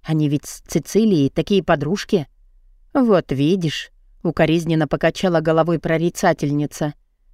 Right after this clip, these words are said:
«Ты опять сомневаешься и не доверяешь. А какие можно построить отношения без доверия?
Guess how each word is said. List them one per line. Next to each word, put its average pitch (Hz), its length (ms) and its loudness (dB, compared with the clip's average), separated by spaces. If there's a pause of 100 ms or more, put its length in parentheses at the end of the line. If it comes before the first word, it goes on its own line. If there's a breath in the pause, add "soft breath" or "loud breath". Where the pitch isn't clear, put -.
(100)
«Ты 392 80 2 (120)
опять 170 380 0
сомневаешься 160 960 -2 (380)
и 185 180 2
не 160 140 0
доверяешь. 185 720 0 (460)
А 254 140 4
какие 285 400 2
можно 262 340 4
построить 233 560 2
отношения 214 720 2
без 214 200 2
доверия? 175 680 2